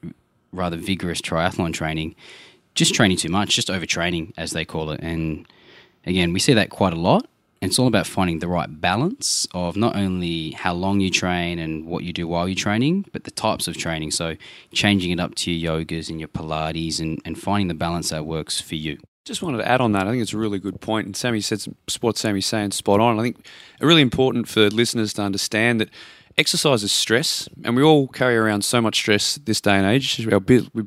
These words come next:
Speaker 2: busy lives, work's tough, family lives are going on. And, but exercise,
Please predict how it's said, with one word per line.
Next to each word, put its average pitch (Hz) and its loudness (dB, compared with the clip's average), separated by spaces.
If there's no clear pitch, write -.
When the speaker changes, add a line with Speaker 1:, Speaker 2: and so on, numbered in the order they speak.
Speaker 2:
busy 123 2
lives, 120 2
work's 120 2
tough, 117 2
family 120 4
lives 113 4
are 110 0
going 107 4
on. 107 2
And, - -10
but - -6
exercise, 113 0